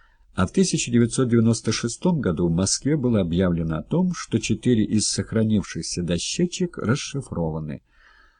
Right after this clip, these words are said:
Правы ли учёные в своей расшифровке текстов, неизвестно.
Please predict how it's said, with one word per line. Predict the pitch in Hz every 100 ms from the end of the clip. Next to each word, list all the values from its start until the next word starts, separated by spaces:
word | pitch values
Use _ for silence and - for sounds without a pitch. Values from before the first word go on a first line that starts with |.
| _ _ _ _ _ _ _ _ -
Правы | 117 196 202
ли | 185
учёные | 175 170 175 156 156
в |
своей | - 143 143
расшифровке | 135 - 127 120 127 120 123
текстов, | - 120 113 - 120 110
неизвестно. | 95 117 67 - - - - -